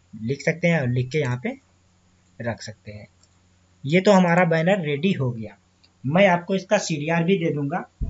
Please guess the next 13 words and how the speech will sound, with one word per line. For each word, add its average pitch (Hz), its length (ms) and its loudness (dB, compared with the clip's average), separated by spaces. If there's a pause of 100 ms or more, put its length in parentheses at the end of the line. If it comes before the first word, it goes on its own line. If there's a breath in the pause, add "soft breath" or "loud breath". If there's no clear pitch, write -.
(320)
आप 151 260 -2
download 156 380 2
करके 175 360 2
सिर्फ 170 320 0
चाहे 160 280 2
तो 175 220 2
photo 151 240 0
और 160 180 6
नाम 156 300 0
change 180 420 0
कर 139 160 0
सकते - 360 -12
हैं। 107 200 -12